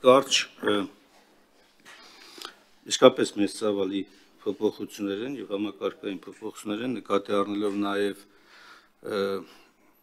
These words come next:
եվրոպական դատական պրակտիկայի ներմուծման կարևորությունը,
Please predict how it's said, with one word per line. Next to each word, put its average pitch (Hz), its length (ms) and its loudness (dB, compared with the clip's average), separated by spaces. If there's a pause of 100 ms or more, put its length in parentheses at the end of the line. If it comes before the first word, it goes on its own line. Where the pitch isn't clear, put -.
(640)
եվրոպական 104 680 -2
դատական 113 560 -2 (320)
պրակտիկայի 107 720 -2
ներմուծման 107 580 -8
կարևորությունը, 101 920 -4